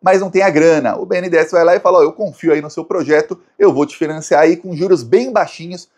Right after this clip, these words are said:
você faz aí seu projeto, a sua empresa, você vai lucrar, e aí você me paga com juros baixinhos aí com uma, com um, um, um, em um tempão." Às vezes até a, começa a pagar o empréstimo depois de um bom tempo.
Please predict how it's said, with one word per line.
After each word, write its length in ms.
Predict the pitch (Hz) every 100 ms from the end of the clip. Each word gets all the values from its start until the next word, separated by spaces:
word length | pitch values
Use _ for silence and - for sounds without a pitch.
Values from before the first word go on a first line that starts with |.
| _
você 280 | - 175 185
faz 260 | 175 185 180
aí 160 | 156
seu 140 | 151 156
projeto, 500 | 175 143 151 151 170 _ _
a 120 | 147 151
sua 160 | 180
empresa, 420 | 151 - 160 165
você 300 | 160 160 -
vai 180 | 156 185
lucrar, 560 | 190 170 - 160 165 - _
e 80 | 196
aí 80 |
você 280 | 185 185 196
me 120 | 190
paga 300 | 185 156 156
com 180 | 165 170
juros 280 | 135 147 147
baixinhos 480 | 147 143 - 151 143
aí 120 | 127
com 140 | -
uma, 300 | 151 147 147 _ _ _ -
com 100 | 151
um, 0 |
um, 1040 | 147 139 139 143 120 139 135 123 127 135
um, 20 | 139
em 100 | 151
um 140 | 151
tempão." 480 | 151 170 165 123 98 _ _ -
Às 140 | - 127
vezes 180 | 147 151
até 280 | 135 -
a, 340 | 156 120 104 104
começa 460 | - 117 131 143 -
a 20 |
pagar 200 | 120 123
o 40 |
empréstimo 460 | 117 110 120 - 135
depois 300 | 131 139 135
de 80 | 135
um 140 | 120
bom 300 | 113 123 160
tempo. 320 | 156 120 87